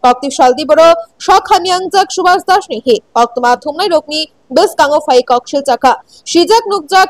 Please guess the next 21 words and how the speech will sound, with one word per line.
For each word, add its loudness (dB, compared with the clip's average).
চংবাড়ি 0
কমিশন -2
তাই 2
পশ্চিম -2
হাঙ্কনি -2
returning 0
officer -2
নি 2
বখাকতি -2
তাবুক 0
ফানো 0
জীবী 0
শখামনগর। 0
সুভাষ 2
দাস 2
শক -2
নাইজাক 0
তংমানি -2
তাবুক -2
ফানো 0
বংশা 0